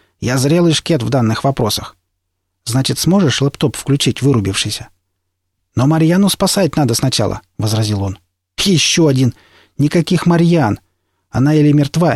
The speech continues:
или ее пирсник забрал. Наплевать, идем к склону. Нет-нет, то тебе плевать на герла Марьяна. Мне не плевать есть. Мне есть очень хотеть данную Марьяну.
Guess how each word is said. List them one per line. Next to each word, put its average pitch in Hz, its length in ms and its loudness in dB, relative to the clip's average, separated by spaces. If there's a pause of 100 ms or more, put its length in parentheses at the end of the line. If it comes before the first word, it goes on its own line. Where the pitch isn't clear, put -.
или 131 180 2
ее 151 160 4
пирсник 120 440 -2
забрал. 113 420 -2 (440)
Наплевать, 175 600 2
идем 165 240 2
к - 80 -4
склону. 180 520 0 (600)
Нет-нет, 147 460 0 (400)
то 151 140 0
тебе 165 240 2
плевать 170 340 0
на 156 140 2
герла 151 300 2
Марьяна. 131 480 2 (300)
Мне 131 220 2
не 165 120 2
плевать 151 440 0
есть. 131 240 -2 (200)
Мне 139 240 2
есть 165 160 0
очень 160 240 0
хотеть 151 360 0
данную 160 300 2
Марьяну. 165 460 0